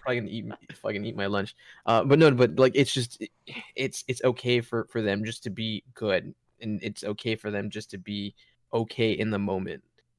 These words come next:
Um, you know, right now, Luka's looking, looking like a solid player, like, he should be getting N B A minutes, and we should just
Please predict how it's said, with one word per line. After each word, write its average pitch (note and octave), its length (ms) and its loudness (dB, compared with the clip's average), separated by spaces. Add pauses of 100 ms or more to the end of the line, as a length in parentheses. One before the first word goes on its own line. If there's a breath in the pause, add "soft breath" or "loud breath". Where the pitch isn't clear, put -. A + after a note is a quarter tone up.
(160)
Um, F#2 360 -4 (320)
you A#2 100 -4
know, G#2 260 0
right A2+ 260 2
now, A#2 220 2
Luka's G#2+ 420 -2
looking, G#2+ 420 -4 (160)
looking A2 260 -6
like G#2+ 160 -2
a G#2+ 40 -4
solid G2+ 400 0
player, G#2+ 260 -2
like, G#2+ 140 -4
he G#2 140 -10
should F#2+ 240 -6
be G#2+ 100 -8
getting A2 260 -4
N A2 140 -2
B A#2 80 -4
A A2+ 100 0
minutes, A#2+ 380 -4
and A2 280 -8
we G#2 100 -4
should - 160 -10
just - 240 -10